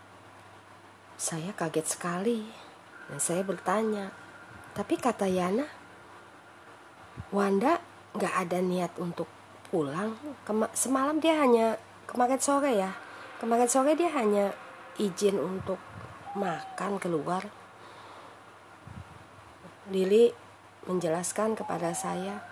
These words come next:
Iya, saya juga kaget karena dia juga nggak ada, eh, permisi untuk atau cerita bahwa dia akan menikah dan pulang kampung. Ya, mungkin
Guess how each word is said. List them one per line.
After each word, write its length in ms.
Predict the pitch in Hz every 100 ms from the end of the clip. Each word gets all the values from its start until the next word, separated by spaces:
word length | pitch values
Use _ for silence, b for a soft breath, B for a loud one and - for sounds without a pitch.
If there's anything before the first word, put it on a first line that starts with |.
| - -
Iya, 400 | - 262 220 196
saya 240 | 208 208 214
juga 400 | 175 156 147 - -
kaget 480 | 165 240 180 190 - - - -
karena 320 | 180 202 226
dia 160 | 247
juga 240 | 220 180 175
nggak 260 | 170 139 143 160
ada, 320 | 165 160 - B B B B - 165
eh, 440 | 165 165 165 165 170
permisi 560 | 180 170 170 160 - 165
untuk 320 | 170 165 160 - - B B B - - - - - - - - - - - - - -
atau 280 | 180 - 180
cerita 680 | 180 175 170 - 190 196 190
bahwa 320 | 185 160 165
dia 240 | 170 190
akan 160 | - 196
menikah 480 | 185 180 175 - 202
dan 240 | 190 208
pulang 320 | - 226 170
kampung. 600 | 170 226 311 320 226 247 262 - - - - - - - - - - - - - -
Ya, 200 | 185 185
mungkin 400 | 185 277 294